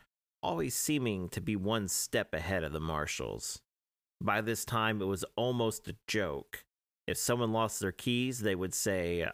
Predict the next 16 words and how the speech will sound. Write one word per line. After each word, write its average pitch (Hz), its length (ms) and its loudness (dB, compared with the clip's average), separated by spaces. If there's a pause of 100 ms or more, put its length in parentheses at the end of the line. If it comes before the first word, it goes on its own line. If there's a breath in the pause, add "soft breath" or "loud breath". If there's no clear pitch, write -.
"I 165 60 0
bet - 260 -2
Kimes' 147 420 0
gang 107 300 2
had 95 180 0
something 101 280 0
to 95 80 2
do 104 160 2
with 98 180 0
this." 110 560 0 (400)
Or, 87 560 0 (380)
"Was - 180 -2
Matthew 113 380 0
Kimes 131 460 0
in 139 120 0
town?" 147 560 0